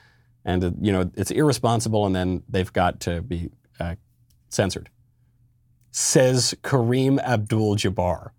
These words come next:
a basketball player, a very famous basketball player, and guy who was in some movies.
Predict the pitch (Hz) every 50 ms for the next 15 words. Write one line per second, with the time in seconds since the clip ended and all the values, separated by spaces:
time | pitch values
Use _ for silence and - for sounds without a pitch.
0 | _ _ _ _ _ _ _ _ _ _ _ _ _ _ _ - - - _ _
1 | - 107 104 98 - 98 95 95 92 - - - - - - 80 85 85 - 85
2 | 76 67 - 82 - - _ _ _ _ _ - - _ _ _ _ _ _ _
3 | _ - 110 107 110 107 104 107 107 107 107 101 98 95 95 92 - - 87 92
4 | - - 101 95 - - - - - - - 87 - - - _ _ _ _ _
5 | - 101 101 95 92 95 95 92 - 92 90 90 87 101 95 92 92 - 82 85
6 | 87 - 90 85 80 76 - - - -